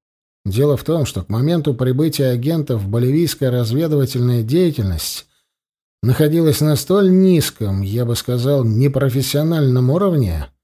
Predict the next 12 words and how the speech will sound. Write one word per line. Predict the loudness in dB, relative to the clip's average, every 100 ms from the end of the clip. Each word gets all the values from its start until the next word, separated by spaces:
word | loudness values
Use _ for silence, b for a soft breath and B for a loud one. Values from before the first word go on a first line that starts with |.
| _
что | -14 -8
говорить | -4 0 0 0
о | -2
каких-то | -2 -2 -2 -4
существенных | -4 -4 -4 -2 -2 -2 -2 -4
подвижках | -4 -2 0 -2 -2 -4
за | -4 -4
такой | -4 -2 -2
короткий | -2 -2 -4 -6
срок | -4 -2 -2 -4
просто | -4 -2 0 -2 -4 0
несерьёзно. | 2 0 0 -2 -2 0 -2 -2 -6 -8